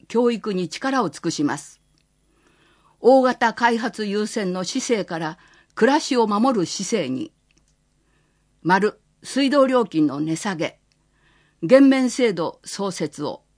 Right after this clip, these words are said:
丸、子ども医療費十八歳まで無料。丸、補聴器購入に助成を。丸、国保税、介護、後期高齢者保険の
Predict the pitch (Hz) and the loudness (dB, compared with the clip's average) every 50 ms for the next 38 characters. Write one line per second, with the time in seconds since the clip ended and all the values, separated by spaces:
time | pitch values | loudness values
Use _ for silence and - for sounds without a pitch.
0 | _ _ _ _ _ _ _ _ _ _ _ _ _ _ _ _ _ - 165 175 | _ _ _ _ _ _ _ _ _ _ _ _ _ _ _ _ _ -10 -6 -6
1 | 180 170 190 180 - _ _ _ _ _ _ _ _ _ _ - - 240 226 302 | -4 -4 -4 -4 -6 _ _ _ _ _ _ _ _ _ _ 0 2 4 4 4
2 | 302 262 277 254 - 226 220 214 247 254 233 214 - 170 151 151 - 151 156 240 | 4 4 4 2 2 0 -2 2 4 4 4 4 2 0 -4 -4 -4 -4 -2 0
3 | 269 294 - - - - - - 196 165 151 160 160 143 147 139 143 147 160 160 | 0 2 2 0 0 -2 -4 -4 -2 -2 0 -2 -2 -4 -4 0 2 2 2 2
4 | 180 175 151 120 - - _ _ _ _ _ _ _ _ _ _ _ _ _ _ | 2 0 0 -2 -6 -10 _ _ _ _ _ _ _ _ _ _ _ _ _ _
5 | _ _ _ - 165 180 180 180 190 156 - _ _ _ _ _ _ _ _ _ | _ _ _ -8 -6 -4 -4 -4 -4 -6 -8 _ _ _ _ _ _ _ _ _
6 | - 240 240 - 330 330 311 247 - 202 156 - - 202 220 220 208 202 196 190 | 0 2 2 4 4 4 4 2 -2 -4 -8 -6 -4 -2 0 0 0 -2 -2 -2
7 | 180 170 165 160 - _ - 147 190 202 185 - 214 214 190 175 139 110 - - | -2 0 0 0 -2 _ -6 -4 -4 -4 -4 -4 -2 -2 0 0 -2 -4 -6 -10
8 | _ _ _ _ _ _ _ _ _ _ _ _ _ _ _ _ _ _ _ _ | _ _ _ _ _ _ _ _ _ _ _ _ _ _ _ _ _ _ _ _
9 | _ _ _ - 165 190 190 180 185 160 - _ _ _ _ _ _ _ _ _ | _ _ _ -4 -2 0 0 0 0 -2 -4 _ _ _ _ _ _ _ _ _
10 | - 240 240 - 302 320 - 285 233 185 160 175 151 110 80 - - _ _ _ | 0 0 2 4 2 2 2 0 0 0 -2 -2 -2 -2 -4 -8 -12 _ _ _
11 | _ _ - - 254 269 214 156 120 113 113 - - _ _ _ _ _ _ _ | _ _ -6 -2 0 0 0 0 -2 -4 -8 -10 -10 _ _ _ _ _ _ _
12 | _ _ _ _ _ _ _ - - 330 294 190 - 214 185 - - 240 269 262 | _ _ _ _ _ _ _ 2 4 4 4 2 0 -4 -6 -2 0 2 4 4
13 | 254 247 233 233 214 185 170 - 175 - - - - 208 202 - 262 233 220 202 | 4 4 4 2 2 0 -2 -2 -4 -4 -4 -4 -6 -6 -4 -2 -2 -2 -2 -2
14 | 185 175 156 - | -2 -4 -4 -6